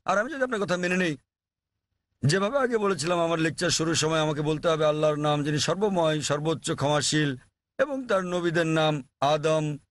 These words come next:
এবং নূহ, তারপর সালেহ, ইদ্রিস, ইব্রাহিম, ইসমাইল, ইসহাক, মুসা,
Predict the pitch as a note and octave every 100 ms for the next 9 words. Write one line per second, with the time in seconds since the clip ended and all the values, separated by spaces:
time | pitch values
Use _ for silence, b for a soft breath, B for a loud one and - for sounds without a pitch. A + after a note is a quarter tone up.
0 | - A#3+ G#3+ E3 D#3+ E3+ E3 D3 - _
1 | _ _ _ - C4 B3 G3 - D3+ D#3
2 | D#3+ D#3 - D3 D#3 C#3 D#3+ D#3+ C#3 -
3 | _ _ _ _ _ _ - B3 A3+ F3+
4 | E3+ E3+ D#3+ C#3+ - _ _ _ _ _
5 | _ _ _ D3+ - F3+ E3+ E3 D#3+ D3
6 | - D3+ - D#3+ D#3+ B2+ _ _ _ _
7 | _ _ _ _ _ _ _ _ _ _
8 | _ - C#3+ E3 - D#3+ D3+